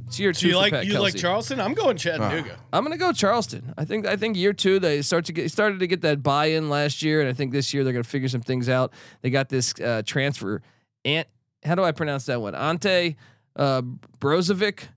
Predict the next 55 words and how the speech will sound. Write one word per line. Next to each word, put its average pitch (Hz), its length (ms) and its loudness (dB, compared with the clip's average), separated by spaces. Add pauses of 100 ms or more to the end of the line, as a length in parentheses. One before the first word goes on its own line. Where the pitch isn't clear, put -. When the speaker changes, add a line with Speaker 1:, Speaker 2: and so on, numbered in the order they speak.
(220)
Speaker 1:
out 151 160 0
of 131 80 -2
Speaker 3:
A - 20 0
lot 180 300 6
of 185 100 -2
consonants 139 640 -2
in 98 80 -4
a 92 80 -4
row. 85 280 -4
That's 92 160 -4
Speaker 1:
he, 196 100 2
Speaker 3:
interesting. 208 280 -2
Speaker 1:
he's 208 160 -2
a 196 60 0
transfer 202 400 0
from 156 160 -2
Southeast 185 920 -2
Oklahoma 165 540 2
State. 185 220 -2
You 151 120 -2
know 185 100 2
who, 180 280 4
uh, 156 140 2
went 160 180 -2
to 180 40 -10
Southeast 185 380 -2
Oklahoma 196 280 0
State, 190 200 0
guys? 196 260 -2 (400)
Speaker 3:
Who's 101 180 -2
that? 92 260 -2
Speaker 1:
Dennis 170 340 2
Rodman. 139 480 -2 (100)
Speaker 3:
Oh, 87 120 -10
Speaker 1:
All 90 80 -4
Speaker 3:
boy. 143 100 -2
Speaker 1:
right. 156 260 2 (720)
Bringing 180 220 2
in 196 60 6
the 147 80 8
Speaker 3:
Tran-, 151 80 4
Speaker 1:
big 190 100 4
Speaker 2:
Program. 202 220 2
Speaker 1:
man. 165 80 0
Yeah. 160 180 0
Speaker 3:
transfer 151 380 2
Speaker 1:
There - 20 4
we 160 60 2
go. 131 80 0
Speaker 3:
from - 80 2
the 135 80 2
Eastern 117 500 0
Speaker 1:
There 101 240 2
we 180 80 0
Speaker 3:
Bloc. 139 220 -4